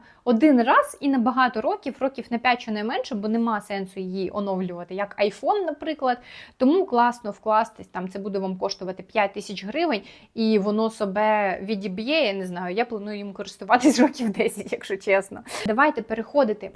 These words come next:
до укладки. Цієї укладки мене навчила стилістка по укладкам Олічка прекрасна! Олічка, привіт!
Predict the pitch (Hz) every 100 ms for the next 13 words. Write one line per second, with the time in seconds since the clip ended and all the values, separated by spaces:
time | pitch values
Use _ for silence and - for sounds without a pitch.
0 | - 208 294 302 285 233 190 - 214 -
1 | - - - 320 254 240 240 220 - 190
2 | 220 214 196 196 - 240 208 180 - -
3 | 233 262 - 196 - 247 294 285 254 220
4 | 233 254 240 - 226 208 220 - 254 277
5 | 277 233 220 233 370 214 233 - 285 240
6 | 196 240